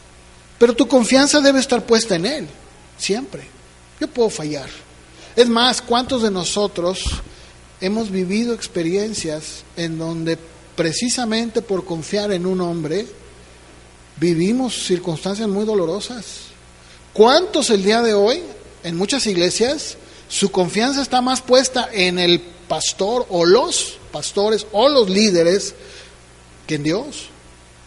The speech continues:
Muchos incluso, de manera,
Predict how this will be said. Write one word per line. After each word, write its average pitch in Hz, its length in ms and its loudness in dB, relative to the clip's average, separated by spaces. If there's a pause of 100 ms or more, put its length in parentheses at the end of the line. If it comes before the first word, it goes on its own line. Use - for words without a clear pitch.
(140)
Muchos 240 460 0
incluso, 240 600 0 (1160)
de 175 120 0
manera, 208 600 2